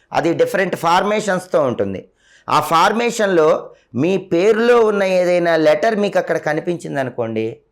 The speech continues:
త్వరలోనే మీకు రాజయోగం పట్టబోతోంది, మీకు అదృష్టం కలిసి వస్తుందంటానికి దాన్ని సంకేతంగా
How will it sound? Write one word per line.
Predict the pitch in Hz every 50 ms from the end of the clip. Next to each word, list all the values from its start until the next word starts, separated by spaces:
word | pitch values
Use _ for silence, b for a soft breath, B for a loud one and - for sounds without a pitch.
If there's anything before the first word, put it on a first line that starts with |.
| _ _ _ _ _ _ _ _ _ _ _ _
త్వరలోనే | - 117 120 139 151 170 175 170 170 175 196 208
మీకు | 202 180 170 170 165 185 220 247 240 - - -
రాజయోగం | - 120 123 - 147 165 175 170 170 160 160 151 151 151 151
పట్టబోతోంది, | 131 139 135 131 - 143 139 123 131 127 127 127 - 123 120 120 117 131 135 123 110 98 B B B B B -
మీకు | 120 147 143 - 147
అదృష్టం | 139 - - 180 185 175 - - 185 180 165
కలిసి | - 156 156 170 165 - 185
వస్తుందంటానికి | 175 175 175 - - 175 170 165 156 147 151 147 165 160 160 165 165 208 185
దాన్ని | 170 160 147 147 147 139 139 B B B B -
సంకేతంగా | - 151 160 175 175 - 214 214 214 196 185 180 175